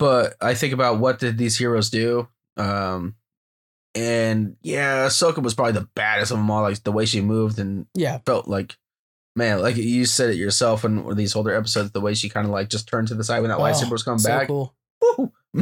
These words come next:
Speaker 1: Man, I had to change my panties after that.
Speaker 2: <laughs>
Speaker 1: But, uh, there are so many bad scenes with her, but yes, for the greater good, right? Loki tied the universes and whatnot,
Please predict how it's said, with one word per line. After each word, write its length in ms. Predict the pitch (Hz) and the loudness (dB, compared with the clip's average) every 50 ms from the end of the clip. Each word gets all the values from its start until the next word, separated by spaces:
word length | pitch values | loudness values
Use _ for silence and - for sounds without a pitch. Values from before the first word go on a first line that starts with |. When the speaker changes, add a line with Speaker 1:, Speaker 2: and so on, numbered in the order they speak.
| - - | 2 4
Speaker 1:
Man, 120 | - 135 113 | 4 4 2
I 20 | 110 | 2
had 80 | 110 110 | 2 0
to 40 | 110 | 0
change 200 | - - 113 107 | 0 2 2 2
my 100 | 98 98 | 0 0
panties 320 | - 113 107 104 104 - | 0 0 2 2 2 2
after 180 | 123 117 - 104 | 2 2 4 4
that. 580 | 104 214 - 254 - - 226 214 147 202 - - | 4 4 4 4 2 2 2 2 2 2 2 2
Speaker 2:
<laughs> 140 | 196 170 | 2 4
Speaker 1:
But, 180 | 147 170 185 180 | 4 4 4 6
uh, 300 | 180 165 151 139 120 107 - _ _ _ _ - | 4 4 4 4 2 0 -6 _ _ _ _ 0
there 140 | 147 151 - | 0 0 2
are 80 | 156 | 0
so 220 | 151 - 180 170 - | 2 2 2 2 2
many 140 | 175 156 123 | 0 0 0
bad 320 | - - 143 135 123 120 | 2 2 2 2 2 2
scenes 240 | - - 139 139 139 | 2 0 0 0 0
with 100 | 135 110 | 0 2
her, 60 | 113 | 0
but 440 | 113 117 156 160 160 151 143 - - _ _ _ _ _ _ _ _ _ _ _ _ _ _ _ _ _ _ _ _ _ _ _ _ _ - - - | 2 2 2 4 4 4 2 0 -2 _ _ _ _ _ _ _ _ _ _ _ _ _ _ _ _ _ _ _ _ _ _ _ _ _ -6 -2 0
yes, 240 | 143 147 143 131 - | 2 4 4 2 2
for 100 | - 147 | 2 2
the 80 | 143 127 | 2 2
greater 360 | 107 113 117 120 113 107 98 | 2 2 2 2 2 0 0
good, 260 | 92 107 110 110 98 | 0 0 0 2 2
right? 360 | 95 98 95 101 107 107 - - 107 - - | 2 0 0 0 0 -2 -2 -6 -8 -4 -4
Loki 460 | 107 98 - - 98 95 95 98 107 - _ _ _ _ - | -4 -4 -2 -4 -4 -4 -4 -6 -6 -10 _ _ _ _ -4
tied 200 | - 98 90 92 | -4 -4 -4 -4
the 60 | 98 | -6
universes 540 | 98 98 92 87 95 104 - - 95 101 104 | -6 -6 -4 -4 -4 -4 -4 -4 -4 -4 -6
and 240 | - - 87 101 - | -8 -10 -12 -14 -12
whatnot, 440 | - - 87 - 92 92 80 - | -8 -6 -6 -6 -6 -8 -8 -10